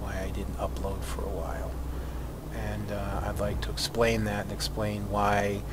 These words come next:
there may be times when I don't, uh, I don't see that happening,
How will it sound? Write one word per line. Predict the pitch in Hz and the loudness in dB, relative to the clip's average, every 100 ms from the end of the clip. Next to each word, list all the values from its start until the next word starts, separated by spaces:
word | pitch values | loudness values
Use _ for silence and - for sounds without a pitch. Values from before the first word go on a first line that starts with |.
| - - | -6 -4
there | 107 | -2
may | 101 101 | 0 2
be | 98 | 2
times | 104 - 101 98 98 - | 0 0 0 0 0 -2
when | 101 92 | -2 -4
I | 95 95 | -4 -2
don't, | 110 107 110 104 - - - - - - - - - - - - - - | 2 2 2 -2 -4 -6 -6 -6 -6 -6 -6 -6 -6 -6 -4 -4 -2 0
uh, | 104 101 98 - | 0 0 -2 0
I | |
don't | 107 123 | 0 2
see | - - - 139 147 | 6 8 8 8 8
that | 160 165 143 | 8 8 6
happening, | 156 165 - 170 180 185 | 4 2 4 2 4 2